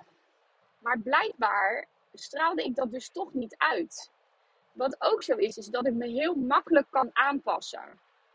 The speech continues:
aan situaties. Dus dat ik heel makkelijk mee kan gaan in andere situaties.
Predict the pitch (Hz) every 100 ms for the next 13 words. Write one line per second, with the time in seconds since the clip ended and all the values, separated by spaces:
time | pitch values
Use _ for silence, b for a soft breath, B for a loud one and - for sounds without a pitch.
0 | _ _ _ _ - 233 269 202 214 196
1 | - - 185 214 214 202 202 196 196 226
2 | 240 233 220 269 359 - 214 - 185 185
3 | 185 180 180 165 - 170 170 - - 170
4 | 160 -